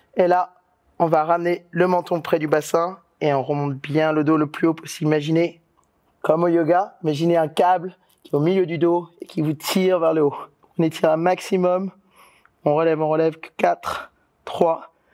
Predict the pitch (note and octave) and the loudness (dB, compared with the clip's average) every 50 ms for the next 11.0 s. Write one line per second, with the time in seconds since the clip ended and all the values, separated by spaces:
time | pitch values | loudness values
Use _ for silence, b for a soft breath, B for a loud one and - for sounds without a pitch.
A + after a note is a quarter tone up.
0 | _ _ _ _ _ _ - E3+ D3+ E3+ E3+ F3 F3 b b b b b b b | _ _ _ _ _ _ -12 -4 -2 0 0 0 -2 b b b b b b b
1 | b b b _ _ - D#3 D#3 F3 - B B B B B B - - - D#3 | b b b _ _ 0 0 0 -2 -4 B B B B B B -10 -4 0 0
2 | C#3 D3 C3+ C#3+ C#3 C3 - - - - - - - F3 F3+ F3+ F3 E3 F3+ E3+ | 0 2 0 0 -2 -2 -4 -6 -6 -4 -2 2 2 4 4 4 2 2 2 2
3 | F3 E3+ D3+ F3+ G3 A3 b b b b b b _ _ _ D3 D3 C#3+ D3 D#3 | 2 2 2 2 0 0 b b b b b b _ _ _ -6 -4 -2 -2 -2
4 | D#3+ D#3+ D#3+ E3 E3 D#3+ E3 E3+ D#3+ - - - - B B B B B B _ | -2 -2 0 0 -2 0 0 -2 -2 -2 -4 -10 -16 B B B B B B _
5 | - E3 E3 D#3+ - - E3+ D#3+ - E3 D3 - - - B2 G#2+ - _ b b | -4 -2 -2 -2 -2 -2 -4 -2 -4 -6 -10 -12 -14 -18 -20 -20 -20 _ b b
6 | b b b b b b _ _ _ _ _ _ _ - C#3+ B2+ A#2+ B2+ B2 - | b b b b b b _ _ _ _ _ _ _ -6 -4 -4 -4 -6 -8 -6
7 | - C#3+ C#3 C3 - D#3+ D3 - - - E3+ D#3 - - - - B B B B | -6 -6 -4 -4 -4 -6 -6 -2 -2 0 0 0 -2 -6 -10 -16 B B B B
8 | B B B _ _ _ _ _ _ - F3+ E3+ - - - - - - B B | B B B _ _ _ _ _ _ -2 -2 -2 -2 -4 -12 -20 -20 -20 B B
9 | B B B B B _ _ _ - - - F3 E3 - B B B B B B | B B B B B _ _ _ -20 -4 0 0 0 0 B B B B B B
10 | B B B _ _ _ _ _ _ _ _ _ - F#3 F3 E3+ F3 - - | B B B _ _ _ _ _ _ _ _ _ -2 -2 0 0 -2 -6 -10